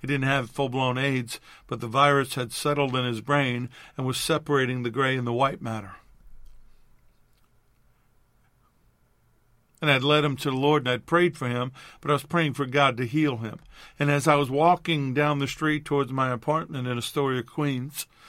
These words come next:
four o'clock in the afternoon, weeping,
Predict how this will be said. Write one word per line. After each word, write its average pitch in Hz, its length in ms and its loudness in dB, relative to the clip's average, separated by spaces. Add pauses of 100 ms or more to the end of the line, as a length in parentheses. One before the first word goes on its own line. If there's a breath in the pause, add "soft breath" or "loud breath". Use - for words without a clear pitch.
(140 soft breath)
four 156 280 2
o'clock 151 360 2
in 131 60 -2
the 131 160 0
afternoon, 131 720 -4 (340 soft breath)
weeping, 139 580 2